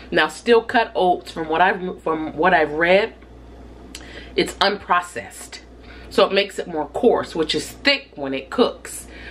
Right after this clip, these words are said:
which is gonna stick to the stomach. It's gonna make you fuller longer.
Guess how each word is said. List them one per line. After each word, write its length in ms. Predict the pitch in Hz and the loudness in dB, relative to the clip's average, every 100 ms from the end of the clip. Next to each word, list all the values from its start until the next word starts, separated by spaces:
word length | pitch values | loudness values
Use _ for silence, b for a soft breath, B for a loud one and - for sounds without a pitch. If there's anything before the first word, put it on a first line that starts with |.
| B - | B 2
which 220 | 190 190 | 4 4
is 100 | 202 | 0
gonna 260 | 202 175 147 | 0 0 -2
stick 380 | - 214 - | 0 0 0
to 100 | - | -4
the 120 | 170 156 | -4 -4
stomach. 500 | - 208 180 131 180 | 0 2 2 -2 -10
It's 120 | - | -4
gonna 200 | 196 170 | -2 -2
make 360 | 165 180 190 | 0 0 0
you 140 | 185 156 | -4 -8
fuller 640 | - - 254 220 156 143 B B B | -8 4 6 6 4 0 B B B
longer. 880 | 135 156 165 165 156 131 107 - - | 2 4 6 6 6 2 -2 -8 -10